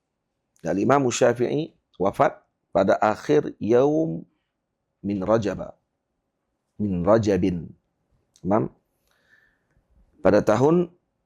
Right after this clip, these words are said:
dua ratus empat Hijriah. Hmm.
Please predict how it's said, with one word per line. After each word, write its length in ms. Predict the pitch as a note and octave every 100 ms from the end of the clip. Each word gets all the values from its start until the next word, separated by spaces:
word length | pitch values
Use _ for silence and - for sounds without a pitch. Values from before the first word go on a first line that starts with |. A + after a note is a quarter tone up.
| _ G2
dua 240 | G#2 G#2+
ratus 240 | G#2+ A2
empat 320 | G2+ F#2+ - - _ _ _ -
Hijriah. 400 | F2 - F2+ - - _ _ _ - _ _ _ _ _ _ _ _ _ _ _ _ _ -
Hmm. 240 | E2 -